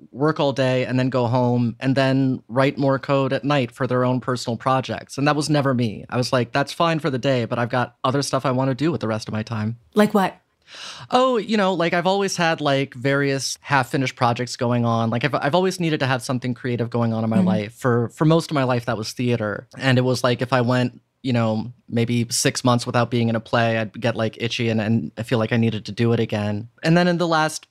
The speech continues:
Speaker 1: ten years or so, it's just the time commitment. I just haven't really been able to do that. So I've been finding other things. I've done, like, stand-up comedy.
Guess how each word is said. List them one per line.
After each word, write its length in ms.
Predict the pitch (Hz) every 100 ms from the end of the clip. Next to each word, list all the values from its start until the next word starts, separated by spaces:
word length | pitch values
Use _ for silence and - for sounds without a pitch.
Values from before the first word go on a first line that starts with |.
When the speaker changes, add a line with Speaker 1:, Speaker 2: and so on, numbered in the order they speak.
| _ -
Speaker 1:
ten 200 | 156 147
years 260 | 139 147 151
or 40 |
so, 260 | 127 131 127
it's 120 | 120
just 220 | 135 -
the 60 | 127
time 280 | 135 127
commitment. 440 | 131 127 120 120 117
I 60 |
just 200 | 113 120
haven't 240 | 123 113 104
really 180 | 117 113
been 160 | 117
able 200 | 117 117
to 80 | 110
do 200 | 101 120
that. 360 | 127 151 156 -
So 160 | - 120
I've 140 | 117
been 120 | 120
finding 300 | 117 117 113
other 160 | 113 113
things. 360 | 117 175 165 135
I've 160 | 117
done, 280 | 127 117 113
like, 180 | 104 110
stand-up 380 | - 117 113 113
comedy. 680 | - 131 127 123 123 120